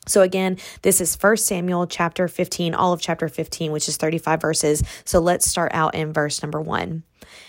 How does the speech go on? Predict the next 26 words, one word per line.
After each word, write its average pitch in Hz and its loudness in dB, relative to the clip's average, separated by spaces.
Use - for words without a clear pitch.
And 196 2
Samuel 220 0
said 170 2
to 170 0
Saul, - 0
"The 170 4
Lord 175 2
sent - 0
me 160 -2
to - -2
anoint 160 0
you 160 -2
king 165 -2
over 165 4
his 156 -4
people 160 0
Israel. 151 0
Now 170 4
therefore, 160 2
listen 170 2
to 180 0
the 165 4
words 156 4
of - -4
the 151 0
Lord. 151 0